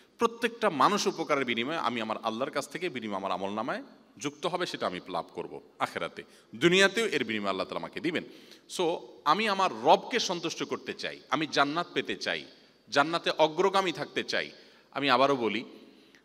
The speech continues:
গতকালকে আমাদের, আহ, প্রোগ্রাম ছিল কুমিল্লা মেডিকেল কলেজে, আমি সেখানে বলেছিলাম যে আমার জীবনে একটা পেশার প্রতি খুব বেশি ঈর্ষা হয়, সেই পেশাটা হলো চিকিৎসকদের পেশা।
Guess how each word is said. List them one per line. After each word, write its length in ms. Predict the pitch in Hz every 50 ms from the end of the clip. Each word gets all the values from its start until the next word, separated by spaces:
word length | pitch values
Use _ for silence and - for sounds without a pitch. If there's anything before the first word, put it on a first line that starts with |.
| _ _ _
গতকালকে 480 | - 131 143 165 - 170 165 165 - 170
আমাদের, 300 | 139 127 117 120 123 113 104 - - - - - -
আহ, 300 | - 113 98 95 92 90
প্রোগ্রাম 320 | - - 98 104 120 113 107
ছিল 240 | - - 113 113 107
কুমিল্লা 320 | - 117 110 107 101 98
মেডিকেল 320 | 98 95 104 101 107 101
কলেজে, 340 | 98 - 95 90 90 92 101
আমি 100 | 104 120
সেখানে 300 | - - 120 101 135 143
বলেছিলাম 520 | 135 117 117 123 123 123 - 101 90 92 - - - - - - - - - _ _ _ _
যে 480 | 104 101 120 110 98 95 92 90 85 - - - - - - _ _ -
আমার 280 | 131 151 185 196 175
জীবনে 420 | 143 139 143 165 156 131 107 95 90 - - - - - _ _ _ -
একটা 400 | 165 - - - - - 220 202
পেশার 380 | - - 151 143 - 180 175 156 -
প্রতি 200 | 151 135 139 -
খুব 200 | - - 143 123
বেশি 580 | 104 113 107 - - 107 90 85 87 107 - - - - - - - - - _ _ _ -
ঈর্ষা 400 | 190 214 175 - - - 139 113
হয়, 320 | - - - 78 73 71 - - - - _ _ _
সেই 160 | - - 170 139
পেশাটা 380 | - 143 131 - 147 - 156
হলো 240 | 139 156 156 165 165 - - - - - _ _ _ _
চিকিৎসকদের 640 | - 185 - - 170 - - 151 120 101 90 101 -
পেশা। 300 | - 87 - - -